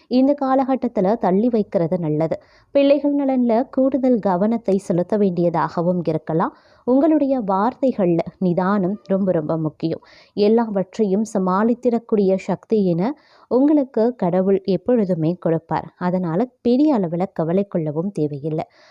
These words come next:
அதன் பிறகு உங்களுடைய செயல்பாடுகளை ஒரு கட்டுக்குள் நீங்க வைத்துக் கொள்வது அவசியம். மாணவர்கள் படிப்புல கூடுதல் கவனத்தை செலுத்த வேண்டியது முக்கியமான ஒன்று அப்படின்னு தான் சொல்லணும்.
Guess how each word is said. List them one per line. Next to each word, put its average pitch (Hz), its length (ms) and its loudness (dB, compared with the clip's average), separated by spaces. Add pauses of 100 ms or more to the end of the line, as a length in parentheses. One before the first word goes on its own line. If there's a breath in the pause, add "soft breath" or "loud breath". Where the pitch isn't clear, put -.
(140 soft breath)
அதன் 240 280 2
பிறகு 285 320 2
உங்களுடைய 254 460 2
செயல்பாடுகளை 220 920 0
ஒரு 247 220 0
கட்டுக்குள் 247 540 -2
நீங்க 190 320 0
வைத்துக் 180 400 -2
கொள்வது 175 460 0
அவசியம். 151 540 -8 (360 soft breath)
மாணவர்கள் 233 680 0
படிப்புல 190 520 0
கூடுதல் 254 540 2
கவனத்தை 196 520 -4
செலுத்த 185 380 -4
வேண்டியது 185 680 0
முக்கியமான 190 760 -2
ஒன்று 156 360 -6
அப்படின்னு 151 360 -8
தான் 156 140 -10
சொல்லணும். 151 340 -8